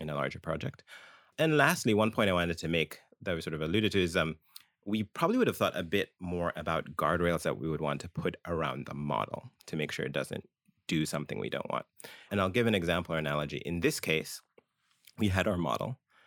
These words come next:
and we had our agent. And even when the model outputs an illegal move, we let the agent play it. Whereas it's a relatively simple check to be like, "If this move is illegal,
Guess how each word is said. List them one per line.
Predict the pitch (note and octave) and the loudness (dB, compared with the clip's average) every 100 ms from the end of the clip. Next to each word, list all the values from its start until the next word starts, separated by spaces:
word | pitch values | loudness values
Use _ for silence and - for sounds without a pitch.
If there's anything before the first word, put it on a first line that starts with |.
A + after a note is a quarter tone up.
| _ _ _ | _ _ _
and | E2+ E2+ | -4 0
we | E2+ | 2
had | G2 | 4
our | F2 | 4
agent. | C#2 F#2 E2 | 4 2 0
And | E2+ - | -4 2
even | D3+ E3 | 4 6
when | C3+ | 6
the | G#2 | 4
model | F2+ F2 G2+ G#2+ G#2 A2+ _ _ - | 4 4 6 4 2 0 _ _ -4
outputs | G2 A2 G2 - - | -2 -2 -4 -4 -4
an | F#2 | -2
illegal | F2 F#2 G#2 F#2 | 2 4 4 4
move, | F2 F#2 E3 E3 | 6 4 4 2
we | F#2 | 4
let | F#2 G#2+ | 6 4
the | - - | 2 2
agent | F#2+ E2 - | 2 2 0
play | - - | -2 -2
it. | - - - _ _ _ _ _ - _ | -8 -16 -20 _ _ _ _ _ -20 _
Whereas | G2+ G2 | 4 6
it's | F#2+ | 6
a | G#2+ | 6
relatively | B2 D3 F3+ E3+ B2+ G2 | 6 6 4 2 4 4
simple | - A2+ E2+ D#2+ | 4 2 2 0
check | - G2+ D3 - - | 2 0 0 -8 -10
to | F2 | 0
be | E2+ | 2
like, | D#2 | 2
"If | G#2+ | 0
this | F3 G3 | 0 4
move | F3+ D#3+ | 4 4
is | A2 | 4
illegal, | G#2 B2 C3+ F#2+ G#2+ | 6 4 4 2 0